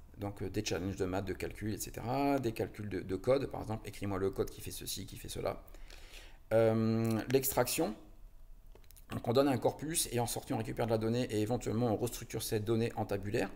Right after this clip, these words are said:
par exemple, donc ça c'est vraiment super imp-, important. Euh, stem, donc, euh, sciences, technologies, engineering, maths, euh, voilà, pour résoudre des problèmes de la vraie vie, du monde réel pour nous.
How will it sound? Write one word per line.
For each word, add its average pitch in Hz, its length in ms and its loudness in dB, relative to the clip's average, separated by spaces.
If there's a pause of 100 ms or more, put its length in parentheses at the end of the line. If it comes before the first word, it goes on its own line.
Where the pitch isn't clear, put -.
par - 140 -10
exemple, - 280 -4
donc - 120 -6
ça - 100 -6
c'est - 140 -6
vraiment 104 540 -2
super - 380 -6
imp-, - 140 -10 (140)
important. - 440 -6 (1000)
Euh, 120 480 8
stem, 139 480 4
donc, 110 260 0
euh, 110 140 4
sciences, 127 280 -2
technologies, 107 600 0
engineering, 101 520 0
maths, 95 360 0
euh, - 340 -4
voilà, 73 240 -2
pour - 160 -8 (240)
résoudre 95 300 -6 (200)
des 95 80 -4
problèmes 82 300 -8
de 82 100 -6
la 85 120 -4
vraie 85 160 -6
vie, 104 160 -6 (180)
du 87 80 -10
monde 90 320 -6
réel 90 300 -2
pour - 160 -8
nous. 113 100 -2